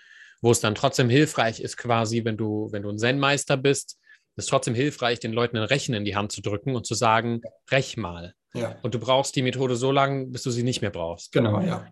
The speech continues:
Speaker 1: Und es
Speaker 2: Genau.
Speaker 1: ist aber wichtig, dass du, ähm, und manche sind auch gut, wo man sagen kann, ähm,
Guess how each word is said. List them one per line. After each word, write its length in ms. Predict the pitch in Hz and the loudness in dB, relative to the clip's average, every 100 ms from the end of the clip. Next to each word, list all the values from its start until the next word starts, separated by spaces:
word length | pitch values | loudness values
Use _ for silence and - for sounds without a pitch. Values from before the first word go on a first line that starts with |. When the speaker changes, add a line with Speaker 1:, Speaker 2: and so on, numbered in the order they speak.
| - | -4
Speaker 1:
Und 120 | 127 | 2
es 60 | |
Speaker 2:
Genau. 100 | 123 | 2
Speaker 1:
ist 80 | 107 | 4
aber 220 | 127 120 | 4 4
wichtig, 460 | 123 135 - 156 - _ _ - | 2 0 0 -2 -4 _ _ -4
dass 200 | 120 - | -4 -2
du, 340 | 127 120 120 | 0 2 0
ähm, 480 | 123 117 113 110 107 _ _ - _ | 0 -2 -4 -6 -8 _ _ -20 _
und 100 | 139 | 0
manche 240 | 143 165 151 | 2 0 0
sind 180 | 156 | 0
auch 160 | 147 139 | 0 -2
gut, 220 | 196 135 | -2 0
wo 80 | 120 | 0
man 140 | 123 | 0
sagen 300 | 120 127 127 | 2 2 2
kann, 340 | 123 131 127 131 | -2 -4 -6 -6
ähm, 320 | 127 120 120 | -4 -2 -4